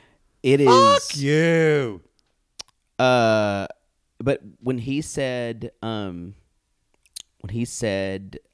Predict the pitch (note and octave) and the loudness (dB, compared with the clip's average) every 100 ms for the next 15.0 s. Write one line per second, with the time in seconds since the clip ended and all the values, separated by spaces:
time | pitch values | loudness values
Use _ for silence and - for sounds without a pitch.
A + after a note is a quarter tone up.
0 | _ _ _ - C3+ E3 F3 F#3 D3 D3 | _ _ _ 2 4 4 0 -8 -8 -8
1 | C3+ B2 - B2 A#2 A2+ G#2+ G#2 - _ | -8 -8 -6 -4 -4 -4 -8 -10 -14 _
2 | _ _ _ - A2+ - B2 C3+ - C3 | _ _ _ -4 -4 -4 -8 -8 -8 -10
3 | B2+ A2+ G#2+ A#2 B2+ C#3 _ _ _ _ | -8 -6 -6 -6 -10 -12 _ _ _ _
4 | A#2 A#2+ B2 A2+ B2+ E3+ A#2 G#2+ G#2 G2+ | -8 -4 -2 -2 -2 -6 -4 -4 -2 -4
5 | A2 _ _ _ _ _ _ A2 A#2 A#2 | -8 _ _ _ _ _ _ -8 -6 -6
6 | A2+ A2 B2+ D#3 E3 D#3 C#3+ A#2+ G#2+ A#2 | -6 -4 0 0 -2 -6 -6 -6 -6 -6
7 | B2 G#2+ C#3 C3 B2+ A#2+ A2 G2 F#2+ G#2 | -6 -6 -10 -10 -10 -12 -10 -10 -12 -14
8 | _ _ _ _ _ _ _ _ B2+ A#2+ | _ _ _ _ _ _ _ _ -10 -6
9 | C3 C3+ C#3 A2+ A2+ - A#2+ C#3+ A#2 A2+ | 0 0 -2 -6 -10 -6 -4 -4 -6 -10
10 | - E3+ B2 A#2+ C3 C#3+ - G#3 A#3+ - | -6 -4 -4 -6 -8 -10 -4 -2 -2 -6
11 | - C#4+ F#4+ G#4+ F#4 F3+ F#3+ G#3 F#3+ F#3 | -8 -10 -10 -10 -8 -6 -6 -6 -10 -12
12 | - E3 D#3 D3 C3+ B2 - D#3 D#3+ _ | -10 -6 -4 -6 -10 -14 -16 -14 -14 _
13 | G#3 F#3+ F3 D3+ B2+ _ A2+ B2+ E3+ D#3 | -8 -8 -4 -6 -6 _ -8 -4 -4 -6
14 | D#3+ C#3 - A#2+ A2+ G#2 G2+ - G2 F2+ | -6 -6 -6 -8 -6 -6 -8 -8 -12 -14